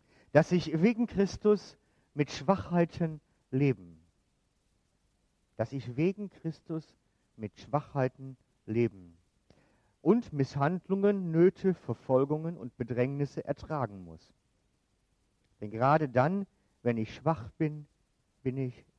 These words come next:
stark.“ Er nimmt Bezug auf zwei Dinge eigentlich. Er sagt zum einen, er muss akzeptieren, dass er wegen Christus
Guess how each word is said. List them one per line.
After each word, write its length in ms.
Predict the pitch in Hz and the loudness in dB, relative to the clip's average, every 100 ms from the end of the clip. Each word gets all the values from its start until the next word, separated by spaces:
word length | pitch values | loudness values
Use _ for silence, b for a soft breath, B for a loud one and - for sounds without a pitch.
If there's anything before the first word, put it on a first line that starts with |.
| - | -16
stark.“ 440 | - 135 92 - _ _ _ _ _ _ _ _ _ _ _ _ _ _ _ _ _ _ _ _ _ _ _ _ _ _ _ _ | -6 -6 -6 -14 _ _ _ _ _ _ _ _ _ _ _ _ _ _ _ _ _ _ _ _ _ _ _ _ _ _ _ _
Er 280 | - 147 165 | -10 0 2
nimmt 360 | 180 208 - - | 4 0 -4 -14
Bezug 360 | 143 151 - 190 | -12 -8 -8 -4
auf 220 | 156 - | -4 -4
zwei 320 | - 165 185 | -2 2 4
Dinge 360 | 156 185 156 90 | 4 0 0 -4
eigentlich. 560 | 90 92 92 - 92 - | -4 -6 -8 -12 -12 -10
Er 100 | 104 | -4
sagt 280 | 127 131 - | -2 -2 -6
zum 160 | 135 | -10
einen, 440 | 90 139 175 208 214 _ _ _ _ _ _ _ | -4 -4 -4 -6 -12 _ _ _ _ _ _ _
er 120 | 127 | 0
muss 280 | 151 233 - | 2 2 0
akzeptieren, 760 | - - - 123 - 170 196 | -6 -6 -6 -8 -2 0 2
dass 160 | 156 139 | 2 0
er 140 | 117 | -2
wegen 200 | 113 107 | -2 -6
Christus 640 | - - 151 - 165 160 | -6 -4 -4 -4 -4 -4